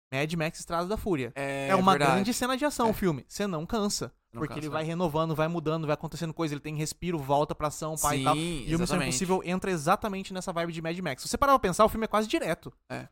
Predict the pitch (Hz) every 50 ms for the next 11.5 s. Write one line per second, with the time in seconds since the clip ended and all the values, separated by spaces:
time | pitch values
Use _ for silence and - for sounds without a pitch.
0 | _ _ 175 185 208 208 220 254 - 294 269 - 262 254 247 226 - - - 214
1 | 220 220 208 196 220 233 - 214 202 208 208 208 190 196 233 233 226 226 - 220
2 | 202 - 190 202 190 - - 196 190 185 196 190 - - _ _ _ - - 240
3 | 262 262 214 - - 262 277 262 - - - _ - 277 277 - - 156 165 180
4 | 190 233 226 262 294 330 349 349 330 302 254 208 180 165 160 147 135 131 131 127
5 | 120 127 127 120 120 123 165 196 202 - 269 269 254 247 226 202 180 143 135 170
6 | 165 170 190 226 277 294 240 202 208 214 202 - 151 135 127 151 139 143 151 147
7 | 127 190 185 185 226 - - 233 233 220 247 247 226 220 220 - 226 - 220 214
8 | - 220 - - 185 185 196 226 262 269 - - - _ _ _ _ _ - 208
9 | 202 - 202 - 220 208 - 214 202 - - 208 202 214 190 180 196 202 190 -
10 | - - 202 220 220 214 - 202 196 196 185 - - 180 190 196 190 185 202 190
11 | 190 185 180 180 - - - 202 170 147